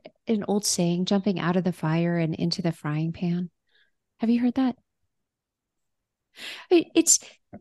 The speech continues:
it, in my mind, it, it's thinking about, like, I had serial relationships with people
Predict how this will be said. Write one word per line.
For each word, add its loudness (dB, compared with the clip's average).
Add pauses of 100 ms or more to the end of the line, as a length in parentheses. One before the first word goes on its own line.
(340)
it, 2 (140)
in 4
my 6
mind, 4
it, 2
it's 2
thinking 2
about, 2
like, 0 (360)
I 2 (100)
had 2
serial 2
relationships 0
with 0
people -2